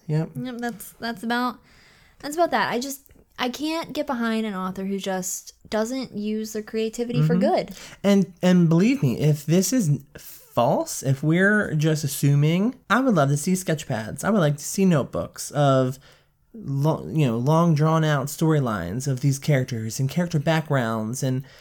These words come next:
Speaker 1: things that didn't make it into the book because
Speaker 2: Yeah.
Speaker 1: I, we, I had a deadline of an hour and ten minute book.
Speaker 2: Mm-hmm.
Speaker 1: I would like to see that backstory from the author.
Speaker 2: Yeah, I think the problem is that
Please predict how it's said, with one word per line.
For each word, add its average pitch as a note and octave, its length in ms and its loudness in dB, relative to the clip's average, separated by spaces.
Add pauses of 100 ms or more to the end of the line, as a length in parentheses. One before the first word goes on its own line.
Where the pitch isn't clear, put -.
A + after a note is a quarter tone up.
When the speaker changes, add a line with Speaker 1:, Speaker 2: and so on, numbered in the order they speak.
(160)
Speaker 1:
things E3 240 4
that D3+ 100 4
didn't D3 240 4
make D3+ 160 4
it D3+ 80 2
into D3+ 220 4
the B2+ 100 0
book A#2 300 -2
because C3+ 480 0
Speaker 2:
Yeah. A3 240 -4 (320)
Speaker 1:
I, D3 160 0
we, D3 320 0
I G2+ 120 -4
had C#3+ 200 4
a C3+ 60 2
deadline C#3 520 2
of C3 300 -2
an C3 120 2
hour B2+ 440 0 (100)
and B2+ 160 0
ten C3+ 180 2
minute A#2+ 220 -2
book. - 260 -4
Speaker 2:
Mm-hmm. A3+ 340 -4 (140)
Speaker 1:
I F#3 100 2
would G3+ 80 6
like F#3+ 120 4
to E3+ 60 -8
see - 180 0
that E3+ 220 2
backstory A#2 440 -2
from B2 120 -6
the G#2+ 100 -4
author. G#2+ 400 -8
Speaker 2:
Yeah, B3 260 -4
I C4+ 140 0
think F#4 380 -4
the E4+ 100 -4
problem G#3 500 -2
is G3 220 -8
that F#3+ 360 -8